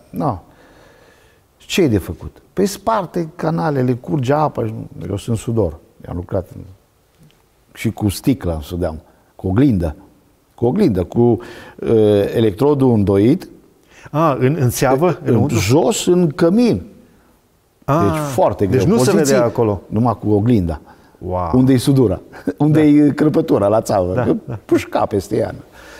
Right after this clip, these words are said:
Speaker 1: În sfârșit, asta a fost un moment când, uh,
Speaker 2: Și să lipea?
Speaker 1: Da, cum?
Speaker 2: Ieșea sudura
Speaker 1: Electric.
Speaker 2: bine?
Speaker 1: Sigur, că nu se
Speaker 2: <laughs>
Speaker 1: poate. Aveam,
Speaker 2: Artist ca la
Speaker 1: aveam
Speaker 2: Tobe?
Speaker 1: panson. Adică, uh, eram, uh, recunoscut ca și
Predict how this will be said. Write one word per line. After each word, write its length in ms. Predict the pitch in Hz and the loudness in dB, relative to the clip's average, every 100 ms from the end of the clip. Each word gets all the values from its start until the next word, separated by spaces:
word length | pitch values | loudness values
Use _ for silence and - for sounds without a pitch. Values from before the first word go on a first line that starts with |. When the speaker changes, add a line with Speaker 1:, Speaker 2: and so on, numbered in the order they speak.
| - | -4
Speaker 1:
În 100 | 214 | -2
sfârșit, 360 | 190 185 - | 0 0 0
asta 200 | 131 143 | 0 0
a 40 | 180 | 0
fost 200 | 220 220 | -2 -2
un 80 | 202 | -2
moment 260 | 190 202 | -2 -4
când, 260 | 196 170 160 | -2 0 2
uh, 140 | 160 | 2
Speaker 2:
Și 100 | 156 | 2
să 200 | 120 139 | 0 2
lipea? 440 | 127 131 160 202 196 - - _ _ | 2 2 -2 -4 -6 -14 -20 _ _
Speaker 1:
Da, 200 | 82 80 - | -12 -12 -12
cum? 180 | - 156 | -6 -2
Speaker 2:
Ieșea 260 | 107 101 - | 0 0 0
sudura 240 | - 175 | 0 0
Speaker 1:
Electric. 240 | - 185 208 | 2 2 0
Speaker 2:
bine? 140 | 208 - - | -4 -10 -20
Speaker 1:
Sigur, 460 | - 95 101 110 73 - | -10 -6 -2 -2 -4 -12
că 80 | 80 82 85 85 - 78 135 | -8 -4 -4 -4 -8 -6 -2
nu 60 | |
se 60 | 160 - | -2 0
Speaker 2:
<laughs> 40 | |
Speaker 1:
poate. 260 | 110 87 80 | -2 -2 -6
Aveam, 280 | 80 98 101 98 | -2 0 0 -2
Speaker 2:
Artist 380 | 107 175 175 | 0 0 -2
ca 80 | - | 0
la 100 | 175 | 0
Speaker 1:
aveam 180 | 107 131 | 2 2
Speaker 2:
Tobe? 80 | 196 | 2
Speaker 1:
panson. 440 | 175 131 123 - 104 | 0 0 0 -2 0
Adică, 340 | 104 131 156 | 0 0 -2
uh, 680 | - - - - - 165 - | -4 -14 -18 -12 -8 -4 0
eram, 320 | 160 170 156 | 2 2 2
uh, 220 | 143 139 | 2 4
recunoscut 560 | 135 135 147 139 - 127 | 2 2 -2 0 -2 0
ca 140 | 113 | -2
și 540 | 95 113 110 107 101 | -2 0 0 2 -2